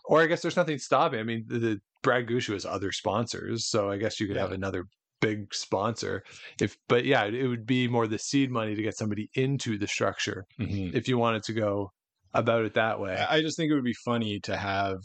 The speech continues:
Speaker 2: is some other team be like, just beat out one of these super
Speaker 1: Right.
Speaker 2: pre-, pre-selected teams, you know, to
Speaker 1: Yeah.
Speaker 2: be like, uh, "Actually, no,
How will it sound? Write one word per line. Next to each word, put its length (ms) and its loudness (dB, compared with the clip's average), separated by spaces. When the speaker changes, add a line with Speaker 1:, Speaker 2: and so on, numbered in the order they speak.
Speaker 2:
is 180 2
some 220 0
other 240 -2
team 540 -4
be 160 2
like, 320 -2
just 280 -4
beat 220 0
out 340 0
one 140 -4
of 140 -6
these 360 -4
super 800 -2
Speaker 1:
Right. 220 2
Speaker 2:
pre-, 180 -6
pre-selected 880 -2
teams, 380 -4
you 80 -4
know, 220 -2
to 120 -2
Speaker 1:
Yeah. 80 0
Speaker 2:
be 100 -4
like, 360 -8
uh, 500 -6
"Actually, 380 -2
no, 260 -4